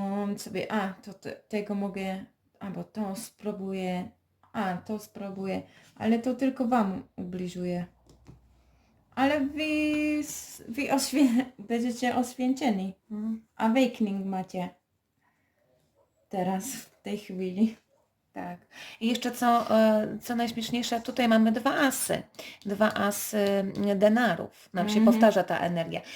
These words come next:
Speaker 2: Czyli wy tutaj też, e, jesteście już, e, tak moim zdaniem, e, gotowi na to, żeby, żeby coś na poważnie zacząć. A tu ktoś, e, e, ktoś, ktoś, ktoś może się bawić. A, a ktoś nie mógł, mógł nie zapewnić tej stabilności też.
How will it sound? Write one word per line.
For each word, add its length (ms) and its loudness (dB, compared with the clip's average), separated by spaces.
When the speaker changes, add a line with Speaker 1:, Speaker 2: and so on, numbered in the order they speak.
Speaker 2:
Czyli 200 -6
wy 120 -4
tutaj 280 0
też, 340 -4
e, 260 0
jesteście 440 -2
już, 320 -4
e, 60 -4
tak 280 -6
moim 340 2
zdaniem, 460 -6
e, 100 -2
gotowi 440 2
na 160 0
to, 120 -6
żeby, 480 -2
żeby 180 -4
coś 160 -8
na 100 -4
poważnie 880 -2
zacząć. 560 -6
A 100 0
tu 160 -4
ktoś, 420 -4
e, 60 -4
e, 440 -2
ktoś, 380 -6
ktoś, 380 -6
ktoś 140 -6
może 200 2
się 140 0
bawić. 800 -4
A, 300 -2
a 180 -2
ktoś 220 -6
nie 80 2
mógł, 260 0
mógł 160 0
nie 120 6
zapewnić 500 0
tej 140 -6
stabilności 880 -6
też. 580 -12